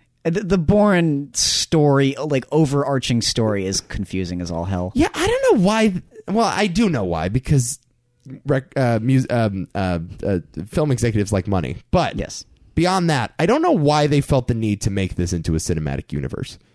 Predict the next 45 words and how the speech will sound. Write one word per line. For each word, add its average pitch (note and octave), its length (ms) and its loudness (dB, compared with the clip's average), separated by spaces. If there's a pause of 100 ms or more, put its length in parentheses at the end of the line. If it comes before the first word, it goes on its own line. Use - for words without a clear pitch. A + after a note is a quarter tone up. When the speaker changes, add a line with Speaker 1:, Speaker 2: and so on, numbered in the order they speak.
(520)
Speaker 2:
Like, D3 120 0
I F3+ 80 2
feel E4+ 200 4
like E4+ 160 2
these A#3 200 4
movies G3+ 300 4
are E3 80 4
very A3+ 220 4
specifically D3 580 2
one A2+ 320 2
man's F#2+ 260 0
story. E2+ 520 -2
Speaker 1:
Uh, F2 160 -8
well, C#3 260 -8
it's - 180 -4
because A2+ 680 -2
it's - 280 -6
America's G#2 560 -2
James G2 380 -4
Bond, - 640 -8
dude. F#2+ 340 -2
Speaker 2:
Right, B2+ 400 2
Speaker 1:
His, - 120 0
Speaker 2:
yeah. A#2+ 160 0
Speaker 1:
his A#2 120 -2
initials A2+ 380 0
are A2+ 100 2
even G#2 240 0
J G2 220 0
B, F2+ 260 -2
for - 140 -8
Christ's - 300 -10
sake. - 340 -14
Speaker 2:
Good F2+ 160 -2
point. C#2 320 -6 (880)
I, D#3+ 160 -4 (160)
I F3+ 120 -4
just F#3+ 240 -2
don't D#3 280 -2 (360)
know C#3 180 -2
if A#2 100 -4
I B2 120 -2
was, A2+ 180 -4
like, G2+ 260 -10
itching. G2 640 -8